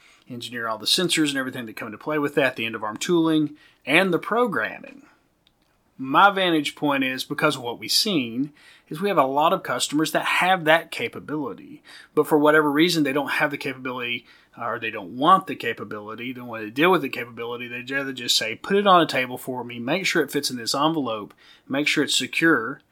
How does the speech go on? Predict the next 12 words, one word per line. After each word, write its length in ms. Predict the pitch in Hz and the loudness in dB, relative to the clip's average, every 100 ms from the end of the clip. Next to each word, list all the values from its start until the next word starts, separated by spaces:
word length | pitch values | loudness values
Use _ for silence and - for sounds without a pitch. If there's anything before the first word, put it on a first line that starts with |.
| _ _ _ | _ _ _
and 220 | 143 151 131 | 0 2 4
also 380 | 156 - 110 | 2 0 -4
get 180 | 117 170 | 2 4
it 100 | 165 | 4
to 80 | 143 | 0
me 120 | 120 | -4
quickly," 560 | 113 165 165 73 92 117 | -4 -6 -6 -10 -12 -12
which 200 | 127 - | -10 -8
we 120 | 120 120 | -10 -12
can 160 | 104 | -14
do. 280 | 90 69 - _ _ _ _ _ | -14 -16 -20 _ _ _ _ _
Um, 520 | 127 123 113 107 - | -4 -2 -2 -6 -12